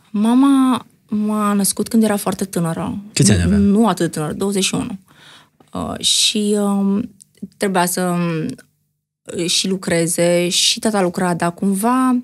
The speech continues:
Speaker 1: parcă era mai palpitant cu tata, știi? După aceea am descoperit-o mai mult pe mama. Și, în...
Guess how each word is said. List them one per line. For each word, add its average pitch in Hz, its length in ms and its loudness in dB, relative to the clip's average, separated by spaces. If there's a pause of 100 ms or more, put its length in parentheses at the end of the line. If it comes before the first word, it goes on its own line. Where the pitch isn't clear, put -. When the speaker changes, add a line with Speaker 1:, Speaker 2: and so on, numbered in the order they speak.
(1080)
Speaker 1:
parcă 247 260 -2
era 247 100 0
mai 262 180 2
palpitant 208 600 -2
cu - 120 -12
tata, 143 400 -6
știi? 208 580 -6 (160)
După 190 320 -6
aceea 185 360 0
am 170 100 0
descoperit-o 156 580 -2
mai 151 140 -2
mult 151 220 -2
pe - 80 -8
mama. - 460 -6 (1200)
Și, - 340 -2 (180)
în... 165 300 -4